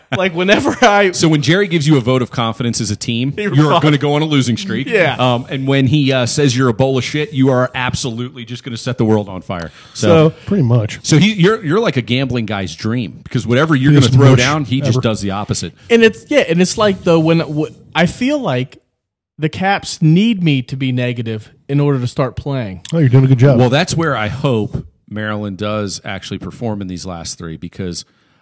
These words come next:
Speaker 2: I'm with you. I think that they have no excuse at this point not to make the tournament.
Speaker 3: Oh,
Speaker 2: They've,
Speaker 3: agreed.
Speaker 2: they've
Speaker 3: Yeah.
Speaker 2: gotten through the gauntlet. They've gotten through the ups and downs of the,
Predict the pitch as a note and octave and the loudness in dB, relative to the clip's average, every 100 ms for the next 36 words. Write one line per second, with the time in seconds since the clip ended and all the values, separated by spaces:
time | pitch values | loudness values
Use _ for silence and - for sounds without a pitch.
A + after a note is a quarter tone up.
0 | - B2 D3 A#2+ A2+ B2 - A2+ - C#3+ | -8 -4 -4 -4 -2 -4 -4 -8 -6 -8
1 | - A2 - G2 A2+ A2+ G#2 A2+ G#2+ - | -8 -12 -12 -8 -6 -6 -4 -6 -6 -8
2 | A#2 G#2+ G2 G#2+ G#2 A#2 G2 F#2 F#2 F2 | -8 -8 -8 -10 -10 -10 -12 -10 -12 -12
3 | G2 F2 F2 - E2 - _ _ _ - | -14 -14 -14 -14 -14 -16 _ _ _ -6
4 | D3 B2+ B2 B2+ D3 A#2+ C3+ A#2+ A2+ A#2+ | -2 0 0 -2 0 4 2 2 -6 -4
5 | A#2+ D3+ C#3 C#3 C3 G#2 G2+ G#2+ G#2+ - | -4 -4 -10 -12 -12 -12 -12 -12 -14 -14
6 | G2 A2 A2+ - A#2 G#2+ A2 - A2+ G2+ | -12 -12 -12 -10 -8 -6 -8 -10 -12 -10
7 | G2+ G#2 F#2+ F2 F#2 | -10 -10 -12 -12 -14